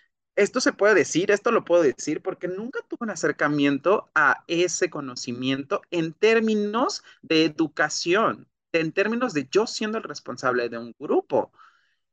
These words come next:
Y tal vez lo tuve en términos de conocimiento y hacia mí, pero jamás hacia las personas que voy a, que voy a estar a cargo, ¿no? En su aprendizaje y en su desarrollo, tanto como persona como profesional.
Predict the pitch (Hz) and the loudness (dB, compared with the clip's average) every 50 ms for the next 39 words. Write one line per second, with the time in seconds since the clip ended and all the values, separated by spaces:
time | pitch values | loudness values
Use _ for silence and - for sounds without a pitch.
0 | _ _ _ _ _ _ _ - 196 180 170 - 262 277 277 320 311 302 254 302 | _ _ _ _ _ _ _ -12 -12 -12 -2 0 2 2 4 2 0 0 0 2
1 | 214 196 - - 240 277 311 339 233 180 165 160 156 151 147 143 139 - - 151 | 2 2 0 0 0 0 2 4 4 4 6 6 6 6 6 6 4 2 0 -4
2 | 151 - 196 208 226 240 240 220 202 175 143 143 139 131 - 147 143 135 135 - | 0 0 0 0 0 0 0 0 -2 -2 0 -2 -2 0 0 -2 0 0 -2 -2
3 | 143 143 147 151 160 175 185 170 - 202 208 208 202 185 - - 151 139 135 131 | -4 -4 -4 -2 -2 -2 -2 0 2 2 4 4 4 2 0 -2 -4 -4 -4 -2
4 | - 123 135 135 - - 135 120 131 156 190 247 339 311 - _ - 143 123 127 | 0 -2 -2 -2 -2 -2 -2 -2 -2 -2 -4 -4 -4 -6 -6 _ -4 -4 -4 -4
5 | - - 151 135 127 135 143 165 208 294 - 392 - - - _ - - 123 - | -6 -6 -6 -4 -4 0 2 2 2 2 0 -6 -10 -12 -12 _ -6 -6 -6 -4
6 | - - 127 117 113 110 - - _ _ - 123 117 - - - 131 - - - | -4 -2 0 0 2 0 0 -2 _ _ -6 -4 -4 -4 -2 -2 -2 -2 -2 -4
7 | 143 143 135 120 - - - 104 101 104 104 101 _ _ _ _ - 120 107 110 | -4 -2 -2 -4 -6 -8 -12 -12 -10 -10 -12 -14 _ _ _ _ -14 -12 -8 -6
8 | 117 120 120 - _ - 117 117 123 - - - - - - 123 131 120 113 98 | -6 -6 -6 -8 _ -2 0 0 0 -2 -4 -8 -18 -16 -12 -10 -10 -10 -10 -12
9 | 107 120 123 - - 113 - - 107 101 104 101 101 - - 196 233 - - - | -14 -16 -18 -14 -14 -14 -14 -12 -16 -16 -16 -16 -16 -14 -8 -6 -8 -8 -8 -16
10 | - _ _ 113 110 107 - - 120 110 107 - 113 107 - 127 160 202 208 165 | -20 _ _ -16 -16 -16 -14 -12 -10 -10 -8 -4 -4 -4 -4 -4 -6 -6 -4 -6
11 | 127 - 120 110 - - - - 117 110 110 - _ - 113 120 - - 165 175 | -8 -8 -10 -14 -14 -16 -20 -18 -18 -18 -18 -18 _ -10 -8 -8 -6 -8 -6 -6
12 | 220 269 - 131 120 110 - - - 107 _ - - - 107 107 123 156 165 143 | -6 -8 -8 -8 -10 -10 -10 -10 -12 -12 _ -16 -18 -16 -16 -8 -6 -6 -6 -6